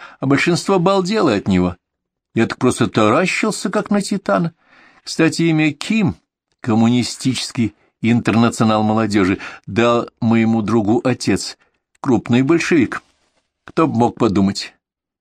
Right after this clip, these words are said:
что в восьмидесятые годы воинственный Мешков будет одним из тех горлопанов, кто у памятника Пушкину разбивал в пух и прах идеалы своих отцов, а в девяностых пойдет в авангарде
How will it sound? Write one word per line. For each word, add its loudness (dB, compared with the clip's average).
что -2
в -2
восьмидесятые 0
годы 2
воинственный 0
Мешков 0
будет -2
одним 2
из 0
тех 0
горлопанов, 0
кто 0
у 0
памятника 0
Пушкину 0
разбивал 2
в -14
пух -6
и -2
прах -2
идеалы 2
своих 0
отцов, -2
а 2
в 0
девяностых 0
пойдет 0
в 2
авангарде 2